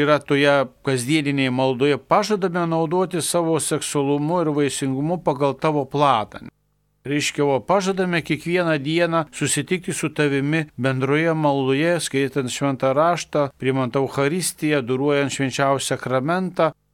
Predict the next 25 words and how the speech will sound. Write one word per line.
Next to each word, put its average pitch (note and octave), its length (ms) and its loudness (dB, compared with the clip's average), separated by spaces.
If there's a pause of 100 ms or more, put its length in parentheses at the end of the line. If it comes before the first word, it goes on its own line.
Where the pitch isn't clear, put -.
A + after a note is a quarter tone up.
(380)
Pažadame E3+ 480 0
dažnai D3+ 400 0
atlikti D#3 320 -4
atgailos D3 500 0
sakramentą, A2+ 560 -4
nepasiduoti C3 800 -2
nevilčiai, D#3 600 0
parpuolę C#3+ 600 0
po C3 180 -6
nuodėmės D3 640 -2
našta, C3 560 -2
visada C#3 720 2 (280)
pakilti. C#3 600 0
Aišku, D3+ 320 -2
čia - 160 -2
yra D3+ 140 4 (260)
ir C#3+ 140 2 (500)
toje E3 200 2
maldoje D#3+ 640 2 (280)
rašoma: C#3 680 2
„Pažadame G3 560 0
nepirkti, E3+ 540 2
neskaityti, D#3 720 -2
nežiūrėti D3 640 0
pornografinių C#3+ 880 0